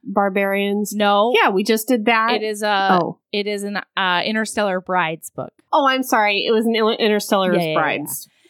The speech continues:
Speaker 2: yeah.
Speaker 1: Interstellar
Speaker 2: Yeah.
Speaker 1: Brides.
Speaker 2: So we do a bunch of fun stuff over on the Patreon.
Speaker 1: Um, yeah.
Speaker 2: Lots of movies.
Speaker 1: A lot of stuff.
Speaker 2: Anyway.
Speaker 1: Movies. We did Palm Springs.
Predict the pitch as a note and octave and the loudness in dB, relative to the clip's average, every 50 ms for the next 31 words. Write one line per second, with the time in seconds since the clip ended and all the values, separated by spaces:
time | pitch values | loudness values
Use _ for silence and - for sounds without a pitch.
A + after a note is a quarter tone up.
0 | _ _ - F3+ - E4 E4+ D4 A3+ D#3 C#3+ C3+ C3+ C#3+ - - - - - - | _ _ -2 0 2 4 4 2 2 0 -2 -4 -6 -8 -10 -10 -12 -12 -4 -4
1 | E4 E4+ F#4 F#4 F4 - F#4 G4+ A4+ G#4+ A4 A4 G#4+ - A4 G#4+ G4+ - _ F4+ | -2 0 0 -2 2 2 4 4 4 2 0 -2 0 0 -2 -2 -2 -4 _ -4
2 | F#4+ G4+ G#4 G4 - - F#4+ G4 - G4+ F#4 F4 F4+ F4+ F4+ F4+ F4+ G3+ G3+ F#3+ | -4 -4 -6 -8 -4 -2 -2 0 0 -2 -2 0 -2 -2 -2 -2 -2 -2 0 0
3 | F3+ F#3 F#3 F3+ F3+ F3 F3 F3 F3 F3 F3+ F3+ F3+ F#3 F#3 - D#4+ F#4+ E4 F#3+ | 0 0 0 0 0 0 0 -2 -2 -2 -4 -4 -6 -6 -2 0 0 0 0 -2
4 | A3+ A#3 - - A#3+ A#3 A#3 A#3+ A3+ C4+ D4 E4 - - - G3+ G3 G3 G#3 - | -6 -8 -4 -2 0 0 0 0 -2 -4 -4 -4 -6 -2 0 0 0 0 -2 -2
5 | - A#3 A3 G#3 G#3+ - - F4+ G4 F4+ D4+ D4 D#4 D#4+ - A3 A3 A3 A#3 A#3 | -2 0 0 0 -2 -8 -16 -12 -8 -6 -6 -6 -4 -2 0 0 2 2 0 -2
6 | A#3+ B3 B3 - A#3 G#3+ F#3+ F#3+ F#3+ F#3+ F#3 F#3 - A3+ G#3+ G#3 G#3+ - - - | -2 -2 -2 -2 -2 -2 0 0 -2 -2 -4 -2 0 0 0 0 0 -4 -2 0
7 | A#3+ A3+ A3+ A#3 A#3+ B3 B3 - - _ | 0 0 2 0 -2 -2 -4 -8 -12 _